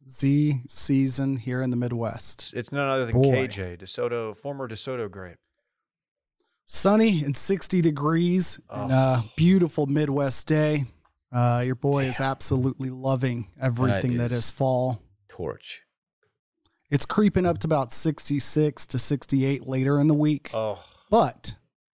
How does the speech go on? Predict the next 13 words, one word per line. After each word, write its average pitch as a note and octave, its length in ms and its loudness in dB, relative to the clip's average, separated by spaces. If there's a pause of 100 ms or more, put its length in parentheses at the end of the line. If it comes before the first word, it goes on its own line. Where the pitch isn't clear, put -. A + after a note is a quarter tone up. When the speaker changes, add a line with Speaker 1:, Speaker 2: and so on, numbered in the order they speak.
(680)
Speaker 1:
I C#3 180 6
am, D3+ 280 4
uh, C#3 360 0 (500)
I'm A#2+ 80 -18
sacrificing C3+ 760 0
that B2 180 -4
for - 120 -6
my B2 120 0
first, C3+ 600 -2
uh, A#2+ 260 -2
trip - 380 0
back C3 360 0
to A#2 320 -2